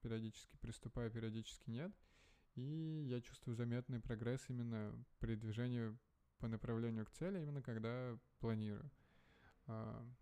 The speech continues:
то есть вопрос в том, что я одинаково там работаю, выкладываюсь, но если там у меня недостаточно планирования, то, во-первых, страдает продуктивность, а, какие-то там моменты я пропускаю или где-то время теряю, потому что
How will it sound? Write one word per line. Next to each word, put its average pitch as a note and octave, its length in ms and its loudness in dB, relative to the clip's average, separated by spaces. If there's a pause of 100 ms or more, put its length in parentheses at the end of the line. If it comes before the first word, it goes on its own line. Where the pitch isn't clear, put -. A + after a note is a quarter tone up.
(120)
то - 40 -20
есть - 100 -8
вопрос B2+ 300 2
в - 40 -12
том, C#3 180 0
что A#2 640 2
я A2 180 2
одинаково A2+ 480 -2
там A2+ 320 -6
работаю, A#2 480 0
выкладываюсь, A#2+ 720 0
но A2 400 -2
если A2+ 360 -6
там A2+ 160 -8
у A2 60 -6
меня A2 120 -2
недостаточно A2+ 600 -2
планирования, A2+ 580 -2
то, A#2 140 -8
во-первых, A#2 540 -4 (140)
страдает A#2 500 0
продуктивность, F#3 680 -4 (680)
а, C3+ 260 0
какие-то C3 720 0
там A#2+ 100 -2
моменты A#2+ 560 0
я A2+ 80 2
пропускаю D3 840 0
или A2 100 -4
где-то A2+ 640 -4
время A#2 400 2
теряю, A2+ 400 0
потому A2 320 -4
что - 320 -8